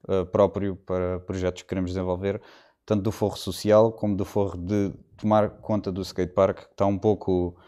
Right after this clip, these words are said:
não, não diria está ao abandono, porque está completamente a ser utilizado, muito, mas falta uma coordenação, falta alguém que, que dê alguma coordenação àquele espaço, porque mesmo a tal questão de ser um desporto tão individualista, acaba por dispersar demais e às vezes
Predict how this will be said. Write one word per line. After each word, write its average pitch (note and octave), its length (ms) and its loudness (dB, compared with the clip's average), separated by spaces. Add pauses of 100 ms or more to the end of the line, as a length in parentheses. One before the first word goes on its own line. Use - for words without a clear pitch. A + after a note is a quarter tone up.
(360)
não, G#2+ 160 2
não A#2+ 240 4
diria C3 160 6
está C3 120 6
ao A#2 80 12
abandono, A2+ 320 4
porque G#2 200 -4
está A2 260 6
completamente G#2+ 840 2 (360)
a F2+ 80 2
ser G2+ 180 2
utilizado, G2+ 600 2 (180)
muito, G#2 520 2 (320)
mas A2 140 -2
falta A2 260 4
uma G#2+ 140 0
coordenação, G#2 800 -2
falta F#2+ 260 2
alguém G2 300 2
que, F#2+ 460 -2 (600)
que G#2+ 140 -2
dê A2 120 6
alguma G#2+ 360 6
coordenação G2 400 -2
àquele G2 200 0
espaço, - 340 0
porque G2 260 -4
mesmo G2 240 0
a - 20 -2
tal F#2+ 160 2
questão - 260 -4
de F2 80 -8
ser F#2+ 140 -4
um F#2+ 220 -2
desporto - 400 -6
tão G#2+ 180 0
individualista, G#2 800 0 (380)
acaba G#2+ 320 6
por G2 120 -4
dispersar G2 540 0
demais G2 340 0
e G2+ 60 0
às G2 160 2
vezes G#2 400 -2